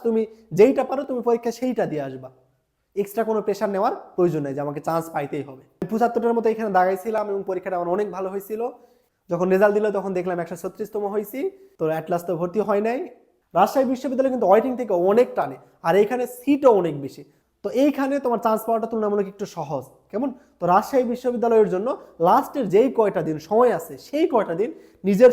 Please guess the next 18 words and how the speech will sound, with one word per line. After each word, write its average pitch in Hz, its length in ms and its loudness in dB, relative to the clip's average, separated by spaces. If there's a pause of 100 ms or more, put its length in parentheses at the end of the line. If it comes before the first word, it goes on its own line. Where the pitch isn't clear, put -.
সর্বোচ্চটা 240 680 4
দিয়ে 165 160 -6
পড়ো, 143 140 -2 (300)
তাহলে 196 200 4 (120)
ইনশাল্লাহ 190 420 -4
তুমি 220 120 -8 (340)
রাজশাহী 165 320 -2
বিশ্ববিদ্যালয়ে 165 520 -4 (340)
চান্স 151 280 -2
পাবা। 131 200 -18 (360)
সবাইকে 214 360 6 (260)
অসংখ্য 220 420 0 (100)
ধন্যবাদ। 220 360 0 (360)
ভিডিওটি 196 400 4
ভালো 180 180 2
লেগে 196 200 2
থাকলে 226 200 -4 (220)
অবশ্যই 208 440 2